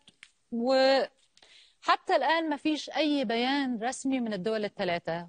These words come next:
ولا من إثيوبيا ولا من السودان ولا من الولايات المتحدة، عن هذا الاجتماع المقترب رغم إن، المرتقب، رغم إن هو المفروض إن هو يحصل يعني في خلال أيام ستة نوفمبر. إيه أسباب ده في رأيك؟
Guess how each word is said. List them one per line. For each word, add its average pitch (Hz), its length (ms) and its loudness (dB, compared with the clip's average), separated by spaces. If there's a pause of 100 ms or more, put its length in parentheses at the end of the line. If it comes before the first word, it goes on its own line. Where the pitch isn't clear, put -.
ولا 220 380 2
من 226 240 -6
إثيوبيا 247 640 0
ولا 233 240 -2
من 214 140 -6
السودان 214 460 -2
ولا 226 220 -2
من 214 140 -4
الولايات 190 460 -4
المتحدة، 214 560 -6
عن 196 240 -4
هذا 190 280 -4
الاجتماع 196 460 -8
المقترب 247 480 -6 (440)
رغم 262 220 0
إن، 247 160 -4
المرتقب، 226 560 0
رغم 269 260 0
إن 240 100 -4
هو 294 400 0
المفروض 285 380 -4
إن 277 80 -2
هو 277 120 -2
يحصل 294 260 -2
يعني 277 180 -2
في 262 80 -12
خلال 269 220 -2
أيام 269 300 -2
ستة 254 300 -4
نوفمبر. 220 420 -4 (560)
إيه 311 220 2
أسباب 247 280 -4
ده 202 100 -4
في 180 180 -6
رأيك؟ 165 400 -10